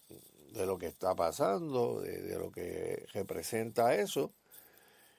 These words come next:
y le añadió, eh, también un comentario sobre lo que él entiende que es el desempeño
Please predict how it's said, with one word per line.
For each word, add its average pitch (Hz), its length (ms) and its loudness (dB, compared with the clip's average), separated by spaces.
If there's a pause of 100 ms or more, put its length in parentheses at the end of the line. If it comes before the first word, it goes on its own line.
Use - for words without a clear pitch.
(200)
y 208 200 6
le 190 120 10
añadió, 147 880 6
eh, 117 260 2
también 120 500 2
un 117 300 -6
comentario 131 760 0
sobre 95 680 -4
lo 95 180 -4
que 98 120 -8
él 107 100 -2
entiende 113 640 -4
que 95 160 -8
es 90 60 -6
el 104 180 -2
desempeño 98 960 -6